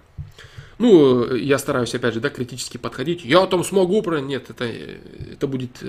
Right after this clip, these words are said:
опасной мыслью, если я так буду считать. Это очень сложная работа, просто нереально сложная, и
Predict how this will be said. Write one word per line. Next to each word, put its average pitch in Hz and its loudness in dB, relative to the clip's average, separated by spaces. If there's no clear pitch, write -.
опасной 139 -2
мыслью, 123 -2
если 120 -4
я 120 -4
так 113 -8
буду 117 -8
считать. - -12
Это 139 2
очень 190 8
сложная 123 4
работа, 113 -4
просто 170 2
нереально 147 4
сложная, 143 -2
и 113 -2